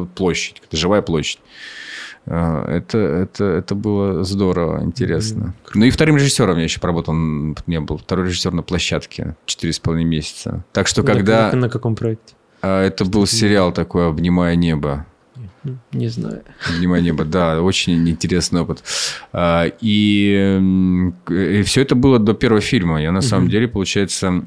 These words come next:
Speaker 1: м, где-то в, в, вот в двенадцатом году я выпустился, поработал вторым режиссёром,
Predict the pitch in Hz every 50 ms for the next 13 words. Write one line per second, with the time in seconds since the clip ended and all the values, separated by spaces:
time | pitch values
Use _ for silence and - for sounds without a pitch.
0 | - _ _ 90 87 85 85 85 85 85 82 78 78 78 78 - 80 85 87 175
1 | 180 - - - - - - - - - - _ _ _ _ - 101 - - -
2 | _ _ - 85 82 80 - - 92 95 95 92 - - 95 87 90 82 87 85
3 | 82 82 87 127 - - 147 - - 127 120 - - 82 - 78 85 80 87 -
4 | 82 - - 87 82 78 80 78 76 73 - - 110 131 143 131 123 113